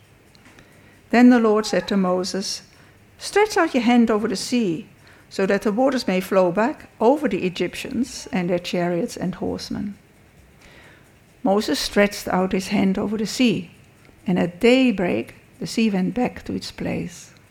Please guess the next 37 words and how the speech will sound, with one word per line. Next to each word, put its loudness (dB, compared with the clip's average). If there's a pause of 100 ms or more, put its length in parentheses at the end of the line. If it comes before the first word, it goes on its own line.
(600)
The 0
Egyptians 0
were -4
fleeing 0
toward -2
it, -8 (520)
and 0
the 2
Lord 2
swept -2
them -2
into -4
the -6
sea. -4 (600)
The -8
water 2
flowed 0
back 0
and -4
covered -2
the -8
chariots -2
and -4
horsemen, -4 (460)
the -4
entire 0
army 0
of -4
Pharaoh -4
that -6
had -6
followed -2
the -6
Israelites -6
into -6
the -6
sea. -6